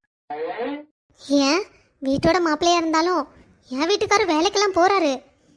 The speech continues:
ராஜி, அப்படியெல்லாம் ஒண்ணும் இல்ல. என் ஹஸ்பண்ட் என் கூட வந்து இருக்கிறது காரணமே அவரு என் மேல வச்சிருக்க லவ் மட்டும்தான். அவரு எந்த எல்லைக்கு வேணாலும் போக ரெடியா இருக்காரு,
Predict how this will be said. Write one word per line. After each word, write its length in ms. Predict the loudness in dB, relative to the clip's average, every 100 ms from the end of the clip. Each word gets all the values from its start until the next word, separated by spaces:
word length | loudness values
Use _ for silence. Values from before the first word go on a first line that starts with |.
| _ _
ராஜி, 300 | -8 -4 -4 -4 -6 -14 -20 -20 -16 -10
அப்படியெல்லாம் 500 | -4 -2 2 2 2
ஒண்ணும் 280 | 2 2
இல்ல. 120 | 0 0 -4 _ _ _ _ _ -14
என் 200 | -10 -6
ஹஸ்பண்ட் 420 | -6 -2 0 0 -4 -12 -6
என் 220 | -4 -2
கூட 140 | 0 0
வந்து 200 | 0 0
இருக்கிறது 320 | 0 0 -2 -2
காரணமே 480 | -2 -2 -2 -2 -4 -6 _ _ _ -12
அவரு 300 | -8 -2 0
என் 160 | 0 0
மேல 120 | 0 0
வச்சிருக்க 340 | -2 -4 0
லவ் 300 | 0 2 0 -2
மட்டும்தான். 460 | -2 0 0 -2 -6 _ _ _ _ _ _ _ _ _ -12
அவரு 300 | -4 -2 0 -2 -6 _ _ _
எந்த 280 | -6 -2 0 0
எல்லைக்கு 340 | 0 -2 0
வேணாலும் 340 | 0 0 -2 -2
போக 180 | -2
ரெடியா 300 | 0 0 0 -2
இருக்காரு, 340 | -2 -4 -4